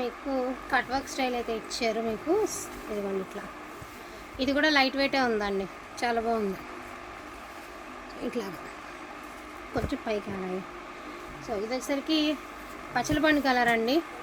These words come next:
ఇలా వస్తుంది మీకు శారీ. ఉన్న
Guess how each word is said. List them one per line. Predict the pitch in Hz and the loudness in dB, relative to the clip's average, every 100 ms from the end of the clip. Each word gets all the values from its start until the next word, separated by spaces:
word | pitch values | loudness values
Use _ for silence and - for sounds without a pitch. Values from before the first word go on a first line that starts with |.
| - - - - - - - - - - - - 262 | -12 -12 -12 -12 -12 -12 -12 -12 -12 -12 -12 -8 0
ఇలా | 254 240 | 2 4
వస్తుంది | 269 240 226 | 4 4 4
మీకు | 220 226 | 2 0
శారీ. | 214 214 320 - - - - - - - - - - - - - - | 2 4 4 2 -6 -10 -10 -10 -10 -10 -10 -10 -10 -10 -10 -10 2
ఉన్న | 269 | 4